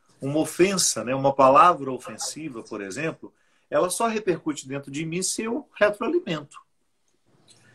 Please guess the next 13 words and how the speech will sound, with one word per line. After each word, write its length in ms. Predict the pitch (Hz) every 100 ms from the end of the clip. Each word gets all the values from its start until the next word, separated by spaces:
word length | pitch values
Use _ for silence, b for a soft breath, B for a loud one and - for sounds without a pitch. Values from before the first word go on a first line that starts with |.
| b
Se 340 | - - 196 226
aquela 320 | 226 202 214
palavra 420 | 208 175 151 143
que 140 | 127 139
me 100 | 139
ofendeu, 640 | 131 143 123 104 92 85 _
eu 140 | 107
dou 220 | 107 131
um 60 | 147
jeito 360 | 117 120 120 98
de 520 | 98 107 104 92 87
metabolizar 1080 | 107 123 123 - 110 92 90 95 117 117 92
e 200 | 87 87